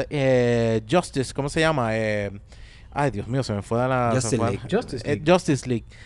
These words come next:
Speaker 1: Se me fue de la mente hasta la, la palabra. Es una película una mierda porque el villano es senda mierda.
Speaker 2: Es un jabroni.
Speaker 1: Es, sí,
Speaker 2: Y eso
Speaker 1: es,
Speaker 2: fue lo
Speaker 1: sí,
Speaker 2: que
Speaker 1: es
Speaker 2: pasó. Lo que la gente no le gustó de Bane era que era un jabroni. Porque,
Speaker 1: Mm.
Speaker 2: claro, Bane siempre ha sido eso, pero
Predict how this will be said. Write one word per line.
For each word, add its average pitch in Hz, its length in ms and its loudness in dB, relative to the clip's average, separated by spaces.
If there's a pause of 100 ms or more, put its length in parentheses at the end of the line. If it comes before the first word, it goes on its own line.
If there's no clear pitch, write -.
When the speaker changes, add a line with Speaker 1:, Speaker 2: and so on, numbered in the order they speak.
Speaker 1:
Se - 160 -2
me 131 100 0
fue 135 160 2
de 139 40 4
la 147 80 0
mente 160 180 0
hasta 160 180 0
la, 127 260 2
la 123 140 4
palabra. 127 340 2 (280)
Es - 300 -4 (100)
una 202 240 4
película 208 340 2
una 196 160 4
mierda 185 400 2
porque 135 240 0
el 131 80 2
villano 127 480 -2
es 147 80 -4
senda 127 560 -2
mierda. 135 760 0 (340)
Speaker 2:
Es 113 80 -6
un 156 160 -2
jabroni. 143 460 2
Speaker 1:
Es, 98 160 -8
sí, - 220 -4
Speaker 2:
Y 147 40 4
eso 117 140 0
Speaker 1:
es, - 40 0
Speaker 2:
fue 165 100 6
lo 170 60 8
Speaker 1:
sí, - 20 4
Speaker 2:
que 170 60 8
Speaker 1:
es 160 40 4
Speaker 2:
pasó. 165 340 4 (320)
Lo 131 100 6
que 135 80 2
la 135 60 8
gente 143 180 4
no 175 60 8
le 185 60 8
gustó 180 220 6
de 175 120 8
Bane 160 320 4
era 131 240 4
que 135 80 2
era 127 100 4
un 135 80 4
jabroni. 135 540 4 (240)
Porque, 131 280 2
Speaker 1:
Mm. 147 40 -2
Speaker 2:
claro, 143 280 6
Bane 139 180 6
siempre 156 280 4
ha - 20 2
sido 139 320 6
eso, 120 240 2
pero 110 380 0